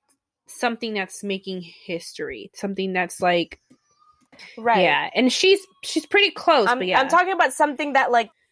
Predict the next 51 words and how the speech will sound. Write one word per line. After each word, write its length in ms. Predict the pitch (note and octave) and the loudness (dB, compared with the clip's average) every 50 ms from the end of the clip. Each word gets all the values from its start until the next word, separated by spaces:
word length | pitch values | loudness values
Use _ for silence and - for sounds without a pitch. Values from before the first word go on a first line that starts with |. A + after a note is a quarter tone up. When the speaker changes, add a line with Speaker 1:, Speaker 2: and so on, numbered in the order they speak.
| _ _ _ | _ _ _
Speaker 2:
touches 500 | - - C#4 C#4+ C#4 C#4 - D4+ C#4+ - | -4 0 0 0 0 0 -2 -4 -4 -4
so 340 | - - - - C4+ C4+ C4+ | -6 -10 -2 2 4 4 4
many 320 | C4 C4 B3+ B3+ A#3+ A#3 - | 4 2 0 0 -2 -6 -10
people, 500 | - - B3 B3 - - A#3+ A3+ A3+ A3 | -14 -12 -10 -10 -4 -2 0 0 0 2
that 180 | G#3 G#3 G3 G3 | 0 0 -2 0
does 220 | A3+ A3+ A#3 A3+ - | 0 0 0 0 -2
such 220 | - A3+ A3 - | -4 -4 0 0
a 60 | A#3 | -2
big 260 | G#3 G3+ A3+ G#3 - _ | -2 -2 -4 -6 -6 _
change. 520 | - - A3+ G#3+ G#3+ A3 G#3+ G#3 G#3 - - - - - _ | -16 -12 -8 -6 -6 -4 -6 -6 -8 -10 -16 -20 -20 -6 _
Like, 120 | B3+ A#3+ B3+ | 0 2 2
uh, 100 | B3 B3 | 0 2
there's 220 | G3 B3 C4+ C#4+ C4 | 2 2 2 2 2
been 200 | B3 D#4 D#4+ C#4 | 0 -2 -2 -2
so 180 | - D4 C4 B3+ | 0 2 2 4
many 160 | C4+ C4+ C4 | 4 2 2
great 200 | - B3+ A#3+ G#3 | 2 2 2 4
artists, 380 | A3+ A#3 A#3 A#3 A#3+ A#3+ - - | 4 2 2 2 0 0 -2 -4
but, 140 | - A#3 G#3 | -4 -2 0
like, 240 | A3+ G#3+ G3+ - - - _ | 0 0 0 -2 -8 -6 _
I 80 | A3 G#3+ | -6 -4
feel 200 | - A#3+ A3+ A3+ | 0 0 0 2
like 180 | A3+ A3 G#3 G#3+ | 2 0 -2 -4
within 280 | G#3 A3 G#3 G#3+ G#3 G#3+ | -4 -2 -2 -2 -2 -2
themselves, 540 | G#3+ G#3 F#3+ - A3 G3 G3 G3+ G3 G3+ - | -4 -6 -4 -2 0 0 0 0 -2 -2 -2
like, 260 | G3+ F#3+ F3+ - - _ _ _ _ _ _ _ _ | -2 -2 -4 -6 -14 _ _ _ _ _ _ _ _
there, 300 | G3+ A3 A3 A3 - - | 0 2 2 2 2 0
there's 220 | G#3+ A3 G#3+ - | 0 -2 -2 -2
just 300 | - - A3+ - - - | -6 -8 -8 -8 -4 -2
a 100 | - - A3 | 0 0 2
lot, 320 | G#3 G#3 G#3 G#3 G#3 - - | 4 4 4 6 4 4 0
and 100 | G#3 G3+ | -2 -2
they're 120 | G3 F#3+ | 2 2
all 200 | F#3+ F#3+ G3 G3 | 4 4 4 2
around 300 | G3 G3 F#3+ F#3+ F#3+ F#3+ | 2 0 -2 -2 -2 -4
the 80 | F#3+ F#3 | -6 -10
same. 340 | - - G3 F#3+ F#3+ F#3+ | -8 -8 -6 -6 -6 -6
Like, 200 | F#3+ F#3+ F#3+ - G#3 - - | -8 -8 -8 -8 -10 -6 -6
I'm 120 | G#3 G3+ - | -8 -8 -6
talking 240 | G#3+ A3 G#3+ A3+ G#3+ | -6 -6 -6 -6 -6
about 200 | G#3 G3+ F3+ F3+ | -6 -6 -4 -4
one 180 | F#3+ F#3+ G3 | -4 -6 -4
that, 140 | F#3+ F#3+ - | -4 -6 -6
like, 240 | G3 F#3 E3 E3 - _ _ _ _ _ _ | -4 -6 -6 -8 -10 _ _ _ _ _ _
will 180 | G3 G#3+ G#3+ G#3 | -2 -2 -2 -2
touch 340 | - - A3+ G3+ F#3 - - | -2 -2 -2 -2 -2 -2 -6
so 220 | - - G#3 G3 | -8 -4 -4 -2
many 220 | G3 G3 G3 G3 F#3 | -2 -2 -4 -4 -4
generations. 960 | F#3+ F#3+ F#3 F#3 F3+ F3+ F3 F3 F3 F3 - - E3+ E3 D#3+ E3+ F#3+ - - _ _ _ _ _ _ _ _ | -2 -2 -2 -2 0 0 0 0 -2 -6 -8 -10 -10 -10 -10 -12 -16 -20 -20 _ _ _ _ _ _ _ _
Yeah, 320 | A3 A3 G3 E3+ - - | 0 2 2 2 0 -4
so, 400 | - - - B3 A#3+ A3+ A3 - | -4 0 4 4 6 6 4 2